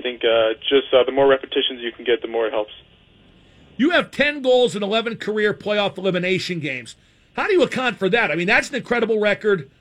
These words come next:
Speaker 2: a big reflection of your worth, Rusty, and I think it shows you can finish.
Speaker 1: Yeah, um, I'm not sure what I can, uh, attribute that to, but I think it's just,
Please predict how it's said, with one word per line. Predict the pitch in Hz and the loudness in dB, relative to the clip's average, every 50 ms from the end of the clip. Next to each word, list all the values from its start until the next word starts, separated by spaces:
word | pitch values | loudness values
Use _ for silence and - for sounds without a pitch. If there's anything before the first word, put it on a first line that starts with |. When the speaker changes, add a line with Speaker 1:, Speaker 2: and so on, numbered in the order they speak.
| _ _ _ _ _ _ _ - | _ _ _ _ _ _ _ -2
Speaker 2:
a | 196 | 0
big | 156 269 285 | 0 0 0
reflection | 233 277 233 - - 240 233 - - 220 220 | 0 -2 -2 0 0 -2 -2 -2 -4 -4 -4
of | 160 | -2
your | 185 180 | -2 0
worth, | 175 220 254 202 214 - | 2 2 2 2 0 -2
Rusty, | 233 220 196 170 - - 226 | -4 -4 -4 -4 -4 -6 -4
and | 220 214 | 0 0
I | 220 | 0
think | 208 311 - | 0 0 -2
it | 311 208 | -4 -4
shows | - - 269 277 220 - | -2 0 0 0 0 -2
you | 247 - | -6 -2
can | - 247 277 330 330 | -2 0 0 0 0
finish. | - 220 185 143 131 - - - - - _ _ _ _ _ - - - - _ _ _ _ _ _ _ _ - - - - - - - - | 0 0 0 0 -4 -8 -12 -12 -14 -16 _ _ _ _ _ -20 -20 -20 -20 _ _ _ _ _ _ _ _ -20 -20 -20 -20 -20 -20 0 4
Speaker 1:
Yeah, | 156 175 170 165 - | 6 6 6 4 2
um, | - 143 143 143 143 143 139 139 135 135 147 | 2 2 4 4 6 4 4 2 0 -2 -4
I'm | 151 | -2
not | 165 165 - - | -2 0 0 0
sure | - 156 151 147 143 139 - - - | 0 2 0 0 -2 -4 -8 -12 -2
what | 135 147 147 | 2 4 4
I | 143 139 | 4 4
can, | - 147 139 135 131 120 - - _ _ - - _ - - _ _ _ _ _ _ _ _ 359 359 - - 381 370 320 - | 2 -2 -4 -4 -6 -10 -16 -20 _ _ -20 -20 _ -20 -20 _ _ _ _ _ _ _ _ -20 -20 -20 -20 -20 -20 -6 0
uh, | - 143 139 135 131 123 - - _ _ _ _ _ - - - | 2 4 4 4 2 0 -4 -12 _ _ _ _ _ -20 -10 -8
attribute | - - - 151 139 143 131 | -4 -2 -2 0 0 2 4
that | 135 127 - - - | 4 4 4 2 0
to, | 143 143 147 | 0 0 2
but | 143 139 127 123 | 4 4 4 4
I | 120 | 4
think | - - 135 123 | 2 -2 -4 -4
it's | 135 127 - - | -6 -6 -4 0
just, | 147 139 127 | 0 0 0